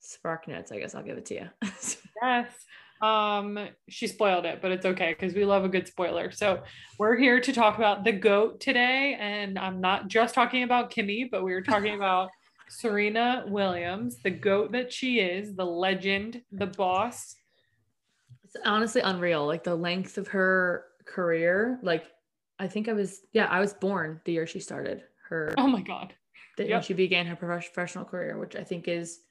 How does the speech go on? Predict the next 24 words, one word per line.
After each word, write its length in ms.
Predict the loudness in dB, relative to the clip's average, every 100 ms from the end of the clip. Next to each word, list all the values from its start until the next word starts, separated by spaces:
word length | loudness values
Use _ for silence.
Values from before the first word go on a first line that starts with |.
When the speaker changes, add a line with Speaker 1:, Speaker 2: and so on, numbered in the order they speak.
| _ _ _
Speaker 1:
ridiculous 680 | -8 -4 -4 -4 -6 -6 -8
to 60 | -10
think 180 | -10 -6
about. 320 | -6 -6 -4
<laughs> 100 | -4 -6 -20 -14 -6
Like, 260 | -6 -4
Speaker 2:
I 20 | 0
mean, 220 | 0 2
she 100 | 0
started 320 | 4 2 2
before 240 | 0 0
I 80 | 0
was 140 | -2 -6
alive, 320 | -10 -10 -12 -10
and 160 | -8 -6
she's 200 | -6 -4
still 140 | -4
Speaker 1:
Yeah, 100 | -6 -12 _ -4
like, 180 | -4 -4
what? 300 | -10 -8 0
Like, 180 | 0 2
I 80 | 4
just, 240 | 4 6
in 340 | 6 6 2